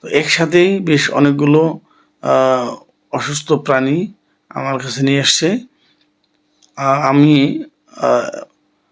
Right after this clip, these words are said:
আরেকটু দেখানোর চেষ্টা করছি। এই অটোতে যে স্যালাইন দেওয়া হয়েছে, এই বাছুরটিও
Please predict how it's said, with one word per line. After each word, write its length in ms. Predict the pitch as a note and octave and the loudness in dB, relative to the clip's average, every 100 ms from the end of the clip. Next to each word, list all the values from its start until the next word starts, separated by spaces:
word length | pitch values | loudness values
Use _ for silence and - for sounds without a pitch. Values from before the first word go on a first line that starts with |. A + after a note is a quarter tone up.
| _ _ - | _ _ -8
আরেকটু 460 | - C#3+ D3 D3 F3 | -2 0 -2 -4 -2
দেখানোর 380 | C#3+ C#3+ D3 D3+ | 0 2 0 0
চেষ্টা 260 | C#3+ D#3 | 0 0
করছি। 280 | C#3+ C#3+ D3+ | 0 0 0
এই 220 | D#3+ D3+ | 0 0
অটোতে 580 | C#3 C3+ C#3+ C3 E3 D3+ | 0 0 0 0 2 2
যে 320 | D3 D3 D3 - | 2 2 0 -6
স্যালাইন 400 | - C3 C3 C3+ | -6 -2 0 0
দেওয়া 140 | C#3 C#3 | 2 2
হয়েছে, 400 | C#3+ D3 F3 C#4+ - - - - - _ | 0 0 -2 -4 -10 -20 -20 -20 -20 _
এই 180 | - D#3 | -2 0
বাছুরটিও 800 | D3+ D3 - D3 E3+ E3+ G3 - | 2 0 -4 -4 2 4 2 -2